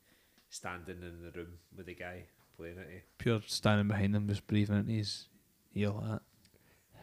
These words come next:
Speaker 1: So creepy, man. No wonder we mention creepy every time.
Speaker 2: What's that? What's that,
Speaker 1: I'm actually kinda worried.
Speaker 2: <laughs> You singing a wee song then,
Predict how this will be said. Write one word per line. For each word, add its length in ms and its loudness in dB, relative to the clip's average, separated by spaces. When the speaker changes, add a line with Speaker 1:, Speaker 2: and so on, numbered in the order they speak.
Speaker 1:
So 320 -6
creepy, 440 -6
man. 320 -4
No 120 0
wonder 320 0
we 120 2
mention 380 -2
creepy 320 -6
every 200 -4
time. 340 -6
Speaker 2:
What's 220 -8
that? 100 -12
What's 160 -10
that, 200 -12
Speaker 1:
I'm 100 -10
actually 320 -8
kinda 300 -10
worried. 260 -10
Speaker 2:
<laughs> 1200 2
You 60 0
singing 400 -2
a 40 -2
wee 120 -2
song 320 -6
then, 220 -6